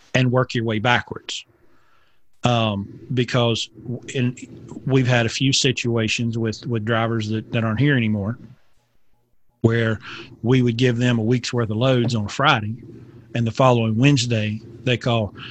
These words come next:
"Hey, I'm not gonna be able to deliver this load." And I'm like,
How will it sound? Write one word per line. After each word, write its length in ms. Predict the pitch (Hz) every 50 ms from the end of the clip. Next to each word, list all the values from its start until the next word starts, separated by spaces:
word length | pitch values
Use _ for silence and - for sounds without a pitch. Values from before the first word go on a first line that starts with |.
| - - -
"Hey, 220 | 139 143 147 135
I'm 160 | 120 139 165
not 100 | 160 139
gonna 160 | 123 127 123
be 80 | 123 127
able 140 | 120 117 110
to 80 | 110 110
deliver 300 | 110 123 120 117 113 110
this 180 | 110 107 -
load." 420 | 123 135 165 175 - - - - - - _ _ _ _ _ _ _ _ _ _ _ -
And 100 | 120 117
I'm 120 | 117 117
like, 220 | 117 113 107 104